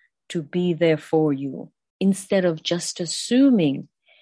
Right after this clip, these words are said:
that because we are in a better position of authority or we are older, that in as-, in assuming that we know better and therefore don't even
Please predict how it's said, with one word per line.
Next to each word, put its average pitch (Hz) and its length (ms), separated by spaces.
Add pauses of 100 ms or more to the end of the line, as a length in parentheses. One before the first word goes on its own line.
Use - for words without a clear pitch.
(420)
that 156 440
because 165 420
we 165 140
are 156 160
in 175 180
a 160 80
better 156 400
position 160 720
of 156 140
authority 160 880
or 156 220
we 160 160
are 156 220
older, 160 760 (440)
that 151 540 (180)
in 180 180
as-, 165 200
in 175 220
assuming 180 600
that 156 260
we 156 160
know 165 420
better 151 560 (400)
and 170 220
therefore 170 460
don't 160 260
even 160 320